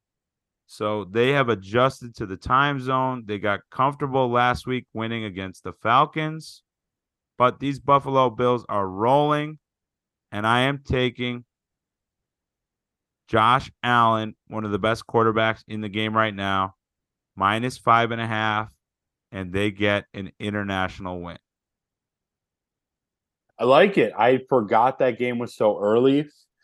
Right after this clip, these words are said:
Speaker 2: I've been getting up earlier, but that'll be nice. Josh Allen is the quarterback for one of my top fantasy teams. Amazing performance last week. I will say, this isn't like me to kinda ride on a, a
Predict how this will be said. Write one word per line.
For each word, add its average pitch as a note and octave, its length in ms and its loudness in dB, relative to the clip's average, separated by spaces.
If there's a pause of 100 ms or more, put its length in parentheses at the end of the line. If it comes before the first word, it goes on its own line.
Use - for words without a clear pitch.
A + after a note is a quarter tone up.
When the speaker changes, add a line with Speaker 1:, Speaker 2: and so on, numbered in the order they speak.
(220)
Speaker 2:
I've G2+ 140 -2
been A2+ 180 0
getting A#2 240 0
up A#2 200 2
earlier, G#2+ 400 4
but G2+ 140 -4
that'll G#2 220 0
be A2+ 120 -2
nice. G#2 460 -4
Josh G2+ 360 -2
Allen G#2 340 -2
is G2 120 -4
the F#2+ 100 -6
quarterback G#2 800 2
for G2+ 160 0
one F#2+ 160 -4
of F#2+ 60 -8
my F#2 100 -6
top F2+ 360 -4
fantasy F#2 420 -6
teams. C#3 600 -2 (500)
Amazing A#2+ 360 0
performance A2 500 -2
last G#2 280 4
week. A2 280 0 (120)
I A#2+ 180 6
will F#3+ 220 6
say, D3 680 2 (1600)
this B2 180 -8
isn't G#3 320 0
like C3+ 400 2
me F2 300 -12 (400)
to G2 100 -12
kinda A2+ 340 0
ride G2 480 4
on G2+ 200 -2
a, F2 60 -6
a E2+ 200 -4